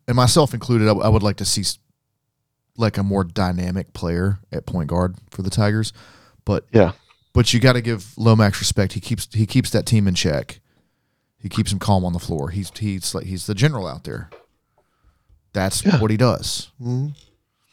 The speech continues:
Speaker 2: Like, if he, if he didn't come back in that,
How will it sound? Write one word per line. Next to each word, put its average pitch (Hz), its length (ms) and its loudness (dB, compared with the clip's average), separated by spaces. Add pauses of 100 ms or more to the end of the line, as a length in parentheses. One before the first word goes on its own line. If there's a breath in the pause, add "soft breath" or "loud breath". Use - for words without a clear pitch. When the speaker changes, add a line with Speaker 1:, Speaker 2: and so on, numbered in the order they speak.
Speaker 2:
Like, 123 160 6
if 117 100 4
he, 156 240 8 (300)
if 120 160 4
he 156 80 10
didn't 147 180 8
come 113 180 2
back 110 440 4 (1500 loud breath)
in 107 200 6
that, 101 240 6